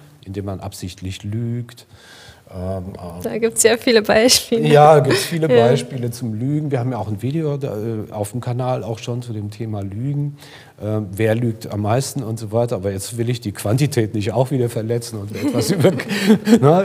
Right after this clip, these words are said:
Speaker 1: etwas über, äh, Lügen erzählen. Also das ist sozusagen die Qualität. Wir gehen davon aus, ähm,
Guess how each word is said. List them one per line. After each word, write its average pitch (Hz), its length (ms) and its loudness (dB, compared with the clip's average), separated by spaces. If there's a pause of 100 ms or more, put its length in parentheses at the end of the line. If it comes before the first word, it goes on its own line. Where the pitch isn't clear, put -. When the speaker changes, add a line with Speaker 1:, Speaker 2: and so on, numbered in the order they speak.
(120)
Speaker 1:
etwas 139 320 2
über, 123 400 2 (260)
äh, 120 160 4
Lügen 156 380 2
erzählen. 131 580 0
Also 117 220 -4
das 123 160 -4
ist 131 120 -4
sozusagen 110 520 -6
die 101 80 -6
Qualität. 147 640 -4
Wir 107 80 -4
gehen 113 200 -4
davon 98 340 -10
aus, 113 320 -6 (300)
ähm, 113 260 -2